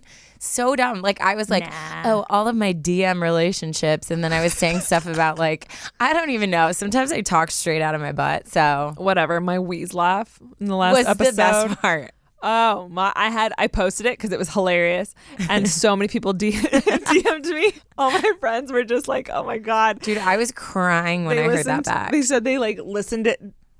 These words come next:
Speaker 2: listened to the episode specifically just to hear that
Speaker 1: Oh,
Speaker 2: laugh.
Speaker 1: yeah.
Speaker 2: And then, like, they were like, "Okay, cool." And that was it.
Speaker 1: And
Speaker 2: I
Speaker 1: I'm
Speaker 2: was like,
Speaker 1: out.
Speaker 2: "Okay, well."
Speaker 1: Oh, well, that's rude.
Speaker 2: Could have kept listening,
Speaker 1: <laughs>
Speaker 2: but it's fine. I'll just, won't take that personally.
Speaker 1: Yeah, well, I
Speaker 2: Try
Speaker 1: took
Speaker 2: not
Speaker 1: it
Speaker 2: to.
Speaker 1: very personally.
Speaker 2: Mm-hmm.
Speaker 1: Um,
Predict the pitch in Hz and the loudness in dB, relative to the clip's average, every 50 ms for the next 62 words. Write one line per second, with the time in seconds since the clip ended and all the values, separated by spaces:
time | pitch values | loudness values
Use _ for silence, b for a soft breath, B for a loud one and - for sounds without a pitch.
0 | _ - 208 226 233 - 254 247 - 214 190 - - 190 180 220 185 220 214 214 | _ 0 2 2 2 2 0 -4 -2 -4 -2 0 0 0 0 0 0 2 2 2
1 | 202 - - 202 - 208 - 196 180 190 190 185 - 180 170 - - 185 180 175 | 0 -2 -2 -2 -2 0 -2 -4 -2 -2 -2 0 0 -2 -4 -2 -4 -4 -2 -2
2 | 180 185 180 165 - 226 240 - 226 233 254 226 185 170 180 180 180 175 170 170 | 0 0 0 0 2 2 2 4 4 4 4 2 2 0 -2 -6 -6 -8 -10 -10
3 | - - - - - - - - - - - - - - - - - - 185 - | -8 -6 -6 -6 -4 -6 -6 -6 -6 -8 -6 -8 -10 -8 -8 -8 -8 -8 -8 -10
4 | - - - - - - 190 190 170 170 151 151 170 285 330 - - - 156 175 | -10 -12 -10 -10 -8 -6 -4 -2 -2 -2 -2 -2 -2 -4 -4 -2 -2 -2 -2 -2
5 | 175 180 180 170 247 262 220 170 170 156 - - 190 - - 160 - 170 220 247 | -2 -4 -6 -4 -2 -2 -2 -2 -4 -4 -2 -2 -2 -2 -2 -2 2 4 4 4
6 | 208 - 269 214 180 - 180 247 - - 185 185 185 202 208 190 190 190 - - | 4 2 2 0 0 2 0 0 0 0 -4 -4 -4 0 0 2 2 0 -2 -4
7 | - - - - - - - - 180 208 - - 202 208 - - - - - _ | -8 -14 -10 -6 -6 -6 -6 -6 -8 -10 -12 -14 -16 -12 -12 -12 -12 -12 -16 _
8 | _ - 208 190 185 180 180 196 - - - - - 202 - - - - - - | _ 0 0 0 2 2 -2 -6 -6 -6 -8 -8 -8 -8 -8 -8 -8 -8 -10 -10
9 | - 190 196 226 220 190 - 107 - - - - 196 190 196 190 180 175 196 185 | -10 -10 -8 -4 -4 -4 -2 -4 -8 -10 -8 -4 -2 0 2 2 0 0 0 -2
10 | 185 185 190 196 165 170 170 170 160 165 160 - - 190 196 - - 190 175 180 | -2 -2 -2 -2 -4 -2 -2 -2 -2 -2 -4 -6 -8 -12 -12 -10 -12 -12 -12 -12
11 | 170 190 190 185 175 175 175 180 220 220 220 220 208 196 190 185 190 | -8 -6 -6 -6 -6 -6 -6 -4 -2 0 0 0 0 -2 -4 -8 -14